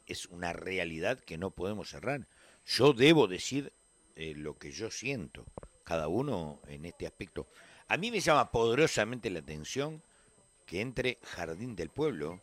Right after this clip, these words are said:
y que quede afuera la Martingala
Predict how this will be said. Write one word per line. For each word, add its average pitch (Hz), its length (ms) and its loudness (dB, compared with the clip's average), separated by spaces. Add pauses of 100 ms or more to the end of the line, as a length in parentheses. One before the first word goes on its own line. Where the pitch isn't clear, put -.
(960)
y 107 100 -12
que 113 140 -10
quede 160 220 4
afuera 82 480 2 (260)
la 92 180 0
Martingala 107 920 -2